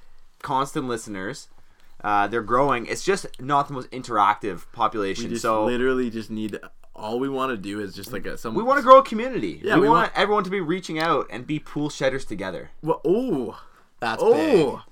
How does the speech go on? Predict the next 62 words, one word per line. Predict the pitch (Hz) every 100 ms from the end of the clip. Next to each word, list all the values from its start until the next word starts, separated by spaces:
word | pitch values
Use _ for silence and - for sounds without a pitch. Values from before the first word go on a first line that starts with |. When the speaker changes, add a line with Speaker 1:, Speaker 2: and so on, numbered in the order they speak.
| -
Speaker 2:
And | 147
I | 151 156
would | 180 196
say | 170
that | 156
we | 123 143
don't | 180 175
wanna, | 156 151 -
it, | 139 -
we, | 92 120
we | 117
don't | 156 160
want | 151
there | 151
to | 135
be, | 123
like, | 117 107
this | 110 101
thing | 117 107 107
where | 104
it's, | 95
like, | 104
a | 95
power, | - - 107 107 101 95
like, | - 107
we're | 107 113
the | 107 90
ones | 107 107 107
that | 104
are | 104
in | 101
power. | 95 110
We | 120 123
wanna | 139 143
all | 113 110
be | 107 107
equal | 104 101
with | 107
our | 92
listeners. | 98 107 90 -
We | 104
wanna | 104 107
Speaker 1:
I | 92
think | 117 104
that's, | 95
that's | - 101 101
great. | 82 95 85
I | -
think | 131 117
we | 127
just | 120
wanna | 131 120
build | 95 107
a | 104
community | 101 98 101 98
here | 98 95 95
where | 90
everyone | 95 107 104
feels | 110 95
safe. | - 95 98
They | 98
can, | 92 85